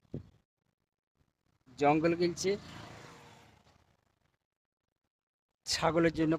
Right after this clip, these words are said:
পাতা আনতে, তো কেদেটা নিয়ে আসুক, কেদেটা আনলে পরে ওই কেদে নিয়ে তখন তাল কাটানো যাবে। তো অবশ্যই তাল কাটা ভিডিও আপনাদের সামনে তুলে ধরব। যদি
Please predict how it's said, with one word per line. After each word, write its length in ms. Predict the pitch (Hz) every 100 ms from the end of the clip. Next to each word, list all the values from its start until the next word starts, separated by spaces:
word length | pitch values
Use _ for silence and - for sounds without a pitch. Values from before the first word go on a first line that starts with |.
| -
পাতা 200 | 160 156 143
আনতে, 220 | 131 127 - _ _ _ _ _ _ _ -
তো 60 | 131
কেদেটা 360 | 156 147 160 170
নিয়ে 120 | 165 165
আসুক, 240 | - 190 - - _ _ _ _ _ _ _
কেদেটা 320 | 165 160 165 170
আনলে 160 | 160 160
পরে 180 | 160 180 196 - -
ওই 80 | 156 143
কেদে 180 | 160 165
নিয়ে 120 | 160 160
তখন 160 | 160 170 -
তাল 140 | 151 143
কাটানো 260 | 143 139 131
যাবে। 160 | 123 117 - - - _ _ _ _ _ _ _ _ _ _ _
তো 60 | 151
অবশ্যই 440 | 151 165 - 180 185 - _ _ _ _ _ _ _ _ -
তাল 180 | 151 147
কাটা 180 | 156 143 156
ভিডিও 240 | 143 143 160 175
আপনাদের 320 | 147 147 151 -
সামনে 220 | 143 143 151 -
তুলে 160 | 143 135
ধরব। 220 | 151 139 160 170 _ _ _ _ _ _ _ _ 139
যদি 180 | 135